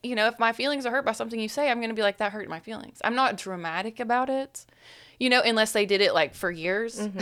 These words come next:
Speaker 1: <laughs> That's where the drama comes from. It's like,
Speaker 2: <laughs>
Speaker 1: it's not about the one thing
Speaker 2: Right.
Speaker 1: <laughs> that happened just then. It's like, this is a reoccurring pattern, and now I feel crazy.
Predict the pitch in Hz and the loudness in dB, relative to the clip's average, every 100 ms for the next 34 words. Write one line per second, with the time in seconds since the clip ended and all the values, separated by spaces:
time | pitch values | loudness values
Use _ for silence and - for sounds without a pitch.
0 | 175 - - 220 226 285 294 226 262 277 | -6 -8 -2 -2 0 4 4 6 8 8
1 | 277 254 285 311 294 285 285 233 208 226 | 8 6 4 6 6 6 6 6 4 4
2 | 226 233 214 226 226 220 202 202 - 202 | 0 2 6 6 6 4 4 4 2 -2
3 | 190 180 202 202 190 180 220 240 233 - | 0 0 0 0 0 0 0 -2 -2 6
4 | 269 - - - - 277 - 330 311 226 | 6 6 -8 -14 -4 -2 4 8 8 10
5 | 220 254 - 285 277 269 214 226 214 233 | 10 10 12 10 10 4 2 0 4 6
6 | 269 233 247 226 - - - - _ 202 | 6 4 4 4 2 -14 -18 -20 _ 2
7 | 240 269 247 208 196 233 233 226 214 190 | 2 4 4 2 4 2 2 2 -2 -2
8 | 170 208 233 233 196 185 190 190 185 170 | 2 2 2 0 2 4 4 2 -2 -8
9 | 165 180 226 254 269 294 | -6 -8 -8 -10 -12 -14